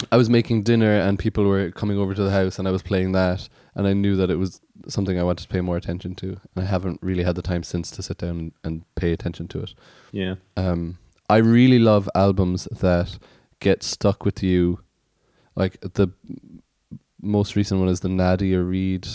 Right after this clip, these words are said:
Speaker 1: the first Nadia Reid album.
Speaker 2: Oh, okay.
Speaker 1: Um, can't remember what it's called. It's got a really long title. <clears throat> That was something I could, like, put on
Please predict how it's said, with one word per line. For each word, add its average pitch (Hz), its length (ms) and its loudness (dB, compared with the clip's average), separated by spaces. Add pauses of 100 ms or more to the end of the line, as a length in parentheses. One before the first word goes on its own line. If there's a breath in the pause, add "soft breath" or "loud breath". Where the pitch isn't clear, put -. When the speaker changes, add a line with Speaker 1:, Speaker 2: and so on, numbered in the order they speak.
(200)
Speaker 1:
the - 80 -12
first 92 300 -4
Nadia 92 380 -2
Reid 98 220 -4
album. 117 380 -4 (260)
Speaker 2:
Oh, 117 200 0
okay. 110 300 -4 (460)
Speaker 1:
Um, 95 360 -8 (580)
can't - 120 -14
remember 98 200 -8
what 104 40 -10
it's - 100 -14
called. 110 280 -12
It's - 80 -20
got - 180 -8
a 90 40 -6
really 90 300 -6 (360)
long 92 480 -8
title. 95 340 -12 (840 soft breath)
<clears throat> 123 380 0
That - 80 2
was 117 140 2
something 107 260 0
I 101 60 2
could, 98 160 -4
like, 90 220 -2 (200)
put 117 240 0
on 101 420 0